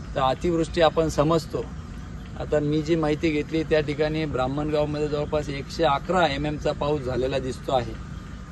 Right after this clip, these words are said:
म्हणून अनेकांचे सोयाबीन असेल, मका असेल, अगदी ऊस सारखे पीक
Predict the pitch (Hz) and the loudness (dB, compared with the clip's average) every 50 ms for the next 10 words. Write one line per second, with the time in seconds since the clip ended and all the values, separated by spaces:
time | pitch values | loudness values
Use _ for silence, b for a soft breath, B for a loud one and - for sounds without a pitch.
0 | - - - 151 143 160 160 156 139 143 151 156 160 151 156 151 151 143 - 160 | -14 -12 -8 -4 -2 -2 0 0 0 0 2 0 0 2 0 0 0 -2 -2 -2
1 | 160 151 - - 143 139 143 147 151 147 156 156 151 143 139 - 160 156 160 160 | -2 -2 -2 -4 -4 -2 0 0 0 -2 -2 -2 -2 -4 -2 2 4 6 6 6
2 | 165 156 143 135 135 131 - 151 147 147 143 143 131 - - 151 156 156 151 139 | 4 2 0 -2 -2 -2 0 0 2 2 2 0 -2 -2 0 2 2 2 2 2
3 | 139 139 139 135 135 156 165 156 139 139 151 185 196 185 - - - - - - | 0 0 -2 -2 0 0 2 2 0 2 2 4 4 2 0 -4 -8 -8 -8 -8
4 | - - - - - - - - - - - - - - - - 131 135 135 - | -8 -8 -10 -10 -10 -10 -10 -10 -10 -10 -12 -12 -12 -10 -4 -2 -2 0 0 0
5 | - 160 160 - - 196 196 | -2 -2 -2 2 4 4 4